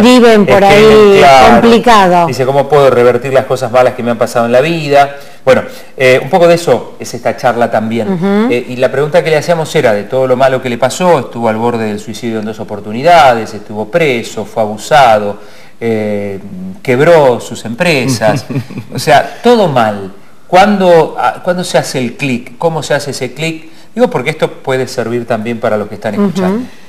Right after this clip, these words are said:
Speaker 3: Mirá, en cada momento vas haciendo clic.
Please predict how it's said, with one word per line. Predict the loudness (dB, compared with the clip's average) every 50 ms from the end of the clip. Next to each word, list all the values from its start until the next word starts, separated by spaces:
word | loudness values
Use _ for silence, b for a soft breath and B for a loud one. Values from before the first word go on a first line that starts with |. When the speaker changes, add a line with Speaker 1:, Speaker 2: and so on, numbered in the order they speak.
| b b b b b
Speaker 3:
Mirá, | 0 2 2 2 2 0 -4 -12 -18 -20 -20 -12 -4
en | -2 -2 0
cada | 2 4 4 4 4
momento | 2 2 0 2 0 0 0 0 0 2
vas | 2 0 0 -2
haciendo | -8 -8 -4 -2 -2 -2 -2
clic. | -4 -8 -10